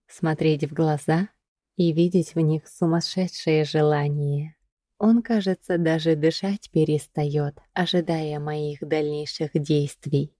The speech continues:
Такой весь открытый, мой, сегодня мой. Долго не томлю, беру его член в руку, удивляясь тому, насколько он гладкий на ощупь. Настоящий бархат.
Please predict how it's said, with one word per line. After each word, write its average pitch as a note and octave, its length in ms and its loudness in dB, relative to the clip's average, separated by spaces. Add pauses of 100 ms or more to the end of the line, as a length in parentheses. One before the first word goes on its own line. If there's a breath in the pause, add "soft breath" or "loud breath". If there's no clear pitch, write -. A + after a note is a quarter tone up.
(360)
Такой E3 460 0
весь D#3 260 0
открытый, D#3 880 -2 (260)
мой, E3+ 520 2 (320)
сегодня E3 640 2
мой. C#3+ 340 -2 (600)
Долго F3 400 2
не E3+ 160 0
томлю, F3 540 0 (260)
беру G#3 300 4
его E3 280 2
член D#3 520 0
в D3+ 80 2
руку, D#3+ 500 -2 (160)
удивляясь D#3+ 760 2
тому, D3+ 340 0
насколько D#3 540 -2
он D#3 240 0
гладкий D3 640 0
на C#3+ 280 0
ощупь. C#3+ 440 -4 (400)
Настоящий D#3+ 760 0
бархат. D3 720 -4